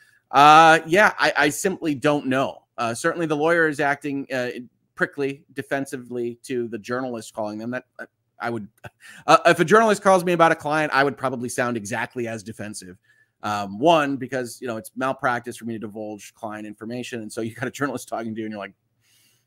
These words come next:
"Don't say any names, don't say any details," and you're focused on that. Uh, so it comes across as defensive, but I simply don't know. I can imagine the news editor's room, a bunch of journalists just throwing theories at a board.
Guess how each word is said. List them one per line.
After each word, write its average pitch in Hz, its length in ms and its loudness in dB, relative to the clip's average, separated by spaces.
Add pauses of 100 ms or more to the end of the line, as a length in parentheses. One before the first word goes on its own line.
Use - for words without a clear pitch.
"Don't 107 180 -4
say 104 200 -6
any 101 160 -8
names, 135 420 -2
don't 104 180 -8
say 107 120 -8
any 101 120 -6
details," 117 680 -4
and 98 140 -10
you're 101 120 -10
focused 113 420 -4
on 98 140 -8
that. 104 240 -10 (400)
Uh, 110 260 2
so - 140 0
it 120 260 0
comes 135 220 2
across 117 320 0
as 107 100 -4
defensive, 110 560 -4
but 123 320 2 (560)
I 120 80 -2
simply 147 240 -2
don't 117 160 -2
know. 156 360 0 (540)
I 165 120 8
can 175 100 2
imagine 170 340 6
the 160 60 2
news 156 180 2
editor's 139 320 0
room, 175 200 0
a - 20 -4
bunch 143 200 0
of - 40 -14
journalists 139 340 -4
just - 200 -12
throwing 131 260 0
theories 131 360 -2
at 117 40 -6
a 107 60 -6
board. 151 440 2